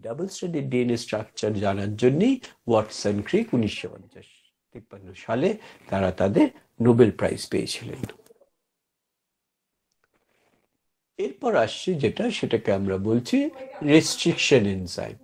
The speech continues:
এরপরে সত্তর সালের পরে যেটা দেখা গেল যে আমাদের তাহলে দুটো নিউক্লিওটাইডকে স-,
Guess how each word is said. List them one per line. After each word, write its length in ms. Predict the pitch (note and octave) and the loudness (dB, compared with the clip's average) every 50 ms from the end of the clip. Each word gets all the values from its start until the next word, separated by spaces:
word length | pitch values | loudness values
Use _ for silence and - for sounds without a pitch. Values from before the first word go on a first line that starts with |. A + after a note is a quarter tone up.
| - - - - - - - - - _ - | -20 -20 -20 -20 -20 -20 -20 -20 -20 _ 2
এরপরে 920 | - D#3 F#3 C4 - - _ _ _ - C#3+ B2+ A2+ G2+ F#2 - - - - - | 4 6 6 4 2 -4 _ _ _ 6 8 8 8 8 6 2 -2 -6 -12 -12
সত্তর 420 | - - D3+ C3+ C3+ - - C#3 | -2 2 2 2 2 0 -2 -2
সালের 400 | C#3 - - A2 G2+ G2 F#2+ F#2 - _ - | -2 -2 -2 -2 -2 -2 -2 -4 -4 _ 2
পরে 300 | G#2+ A#2+ A#2+ B2 C3 - - - - - _ _ - | 4 4 4 4 2 -2 -6 -14 -20 -20 _ _ -2
যেটা 280 | A2+ A2+ - B2 A2 | 0 2 4 4 4
দেখা 380 | G#2+ G#2 G2 A2 G#2 - D#3 F3 | 4 4 2 0 2 2 2 2
গেল 240 | F3+ - - F#2 - - - - - - - - - | 2 2 0 -2 -4 -8 -10 -14 -20 -20 -20 -16 -2
যে 240 | C3 B2+ C3 C3 C3 - | 4 6 6 6 6 2
আমাদের 460 | - C#3 C3 B2 C3 D#3 E3 F#3+ G#3+ G#3+ - | 0 0 2 2 2 2 2 2 0 0 2
তাহলে 320 | - G3+ G3+ G#3 G#3 G#3 G3 | 2 4 6 6 6 6 4
দুটো 360 | D#3+ C#3 D3 C#3+ C#3 - G3+ | 4 2 2 2 4 4 4
নিউক্লিওটাইডকে 1000 | F3+ D#3 C3 A#2+ - - F3 F3 F3 F3+ - G#3 G3+ F#3+ F#3+ F#3+ - - - F#3+ | 6 6 4 2 2 4 6 6 6 8 8 8 8 8 8 4 2 4 4 4
স-, 220 | F#3+ - - - | 4 4 0 -8